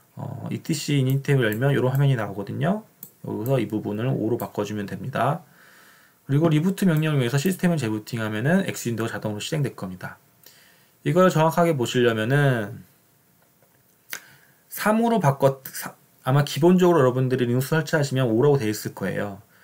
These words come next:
한번 삼이라고 입력해 보시-, 하고 시스템 껐다 키시면 아마 이런 엑스윈도우가 아니고 터미널이 실행되실 거고요. 터미널. 다시 오로 바꾸시면 이런, 이러한,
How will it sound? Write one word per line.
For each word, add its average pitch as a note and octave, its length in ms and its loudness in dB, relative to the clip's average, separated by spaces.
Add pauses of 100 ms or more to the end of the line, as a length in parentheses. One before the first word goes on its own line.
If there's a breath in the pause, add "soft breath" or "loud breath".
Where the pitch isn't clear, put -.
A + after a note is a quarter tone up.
(260 soft breath)
한번 B2+ 180 -2
삼이라고 G#3 540 2
입력해 B2+ 360 0
보시-, A2+ 360 -4 (280)
하고 F3 400 0
시스템 F#3+ 280 -2
껐다 E3+ 300 0
키시면 E3+ 540 0 (440 loud breath)
아마 A2+ 120 -6
이런 A2+ 160 0
엑스윈도우가 C3 520 0
아니고 G#2+ 320 -2
터미널이 A3+ 460 -2
실행되실 C#3+ 580 -6
거고요. G#2+ 720 -2 (160)
터미널. B2 520 -4 (560 loud breath)
다시 A#2+ 300 -2
오로 B2+ 240 4
바꾸시면 B2+ 500 0
이런, G#2+ 340 0 (280)
이러한, B2 600 0